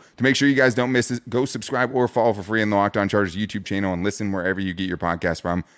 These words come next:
as well as finding the show every day on all of our social media. You can find me on Twitter at Dan Talk Sports and David Drugemeyer at Dro Talk S D, as well as the show's page at Locked On L A C. You can also find us on Instagram at Locked On Chargers and our Locked On Chargers Facebook page. Thank you guys <laughs> for being here with us,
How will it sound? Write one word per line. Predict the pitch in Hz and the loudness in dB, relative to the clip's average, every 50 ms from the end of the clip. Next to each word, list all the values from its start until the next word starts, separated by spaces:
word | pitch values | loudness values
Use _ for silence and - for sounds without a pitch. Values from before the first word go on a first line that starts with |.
| _ _ | _ _
as | - | 0
well | 113 131 131 | 4 4 4
as | 127 | 4
finding | - 131 127 131 127 | 4 2 2 2 2
the | 120 | 2
show | - 135 120 | 2 2 2
every | 123 123 123 123 | 2 2 0 0
day | 113 123 120 123 | 0 2 2 2
on | 120 | 2
all | 113 113 113 | 4 4 4
of | 107 110 | 4 2
our | 107 | 2
social | - 117 104 - - | 2 2 0 2 2
media. | 104 101 95 85 80 76 | 2 2 2 2 0 -2
You | 76 - | -2 -4
can | 80 73 | -6 -4
find | - 95 98 104 | 0 0 0 2
me | 107 107 | 2 2
on | 101 101 | 0 0
Twitter | 98 - 107 104 101 | 0 0 0 2 2
at | 101 95 85 | 2 0 0
Dan | 104 101 101 98 | -2 0 0 0
Talk | 95 107 104 98 | 2 0 0 0
Sports | - - 147 139 123 - - _ _ _ _ _ | -2 -2 0 0 0 -2 -6 _ _ _ _ _
and | 151 156 143 | 0 0 2
David | 135 147 143 135 120 | 4 4 2 4 4
Drugemeyer | 127 127 120 123 120 117 113 92 | 4 4 4 4 4 4 4 4
at | 98 107 101 98 | 2 2 0 -2
Dro | 90 95 107 104 | 0 0 0 0
Talk | 98 - 101 95 90 98 | 2 2 0 0 2 0
S | 95 90 - | 0 -2 -2
D, | - 92 92 | -2 -2 -2
as | 87 80 | 0 0
well | 87 87 87 90 | 0 0 2 0
as | 85 | 0
the | 78 82 | -2 -4
show's | - - 90 87 82 | -4 -2 -2 -2 -2
page | - 82 85 80 - - | -2 -2 -2 -2 -2 -4
at | 87 71 67 | -4 -2 -2
Locked | 85 82 78 76 - | -2 -2 -2 -2 -4
On | 85 80 80 | -6 -4 -2
L | 78 82 85 82 | -2 -2 0 0
A | 82 80 | -2 -2
C. | - - 87 85 82 78 - - - - _ _ | -4 -6 -4 -4 -4 -6 -8 -14 -20 -20 _ _
You | 104 | 0
can | 113 | 2
also | 113 113 - 101 | 2 2 0 0
find | 107 113 113 110 | -2 -2 -2 0
us | 98 | 0
on | 110 101 | -2 -2
Instagram | 82 127 135 - 120 123 127 120 | -2 -4 -4 -4 -4 -2 -2 0
at | 110 113 95 | 2 2 2
Locked | 98 107 107 104 - | 2 2 2 2 2
On | 113 101 | 0 0
Chargers | 92 - 98 92 95 92 82 82 | 2 2 2 2 2 0 -2 -2
and | 87 87 | -2 0
our | 85 80 | 0 0
Locked | 82 85 82 82 - 92 | 0 0 0 -2 -2 -2
On | 90 82 | -2 0
Chargers | - 90 87 85 80 78 - | 2 2 2 2 0 -2 -2
Facebook | - 82 80 - - - | -2 -4 -4 -4 -8 -6
page. | - 78 76 76 - - _ _ _ _ _ _ _ _ _ | -4 -4 -4 -4 -8 -14 _ _ _ _ _ _ _ _ _
Thank | _ - 120 131 127 107 | _ 2 4 4 4 4
you | 107 113 104 | 2 0 0
guys | 98 98 92 90 85 82 - - - _ _ - - - | 2 2 2 2 0 -2 -4 -8 -14 _ _ -18 -2 -2
<laughs> | 156 131 - - - - - _ _ | -2 -2 -2 -6 -14 -20 -20 _ _
for | 135 139 131 | 2 2 4
being | 110 131 135 131 131 127 123 | 4 4 4 6 6 6 6
here | 117 107 107 | 6 6 6
with | 110 110 104 - 104 | 6 4 4 4 4
us, | 98 98 - - | 2 2 2 -2